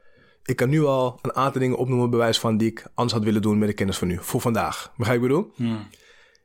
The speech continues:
Speaker 1: En in onze moeilijke fase heeft zij met de kennis van nu, kan ze niks benoemen wat ze anders had willen doen.
Speaker 2: Hmm.
Speaker 1: Misschien is,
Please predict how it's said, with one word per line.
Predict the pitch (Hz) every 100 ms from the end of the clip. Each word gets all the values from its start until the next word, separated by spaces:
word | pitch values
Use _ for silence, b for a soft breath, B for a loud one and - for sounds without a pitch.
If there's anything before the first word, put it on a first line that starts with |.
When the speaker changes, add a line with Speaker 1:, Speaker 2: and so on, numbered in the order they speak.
| _
Speaker 1:
En | 117 117
in | 123 -
onze | 147 151
moeilijke | 147 151 - -
fase | - 131 127 - - - - _ _ _ - _ _ _ - _
heeft | - 113 -
zij | 113
met | 110
de | 110
kennis | 143 151 160 - -
van | 139 135
nu, | 135
kan | 131 113
ze | -
niks | 107 123 143 - - - -
benoemen | 120 113 110 120 120 107 117
wat | 110
ze | -
anders | - 117
had | 104
willen | 107 104
doen. | 101 104 -
Speaker 2:
Hmm. | 135 127 120
Speaker 1:
Misschien | 110 156
is, | 156 151 -